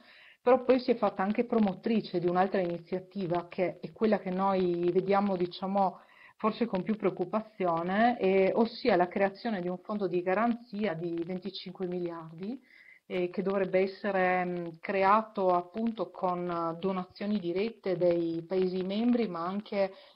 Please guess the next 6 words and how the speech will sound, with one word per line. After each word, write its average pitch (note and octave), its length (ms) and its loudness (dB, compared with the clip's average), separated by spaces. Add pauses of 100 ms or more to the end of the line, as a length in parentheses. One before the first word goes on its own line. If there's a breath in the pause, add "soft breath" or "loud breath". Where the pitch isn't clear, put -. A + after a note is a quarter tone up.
da F#3+ 160 -2
parti F3+ 400 -4
terze, F#3+ 520 -4
quindi F3 380 -6
investitori F3 680 -4
vari, G#3 500 2